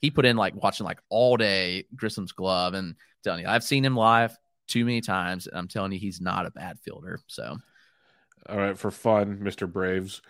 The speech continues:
Speaker 2: um, would you rather take the chance on Ozzie Albies coming back or wait on Vaughn Grissom 'cause they're both second base eligible?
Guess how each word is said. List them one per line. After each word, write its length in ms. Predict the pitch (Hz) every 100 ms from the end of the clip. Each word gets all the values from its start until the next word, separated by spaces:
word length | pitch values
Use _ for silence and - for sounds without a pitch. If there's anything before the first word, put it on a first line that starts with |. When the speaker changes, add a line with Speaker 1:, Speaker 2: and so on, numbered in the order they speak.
| - - -
Speaker 2:
um, 560 | 104 101 95 90 87 87 _
would 200 | 117 113
you 320 | 104 104 101 98
rather 560 | 98 107 107 104 101 104 -
take 220 | 110 101
the 80 | 95
chance 360 | - 101 98
on 100 | 101
Ozzie 280 | 98 101 98
Albies 340 | 98 98 104
coming 260 | - 104 101
back 280 | 101 110 98
or 80 | 98
wait 280 | 95 98
on 140 | 95 92
Vaughn 200 | 92 92
Grissom 300 | 98 98 98
'cause 100 | 98
they're 100 | 92
both 200 | 98 92
second 280 | 95 90 90
base 180 | 90
eligible? 360 | 85 82 - -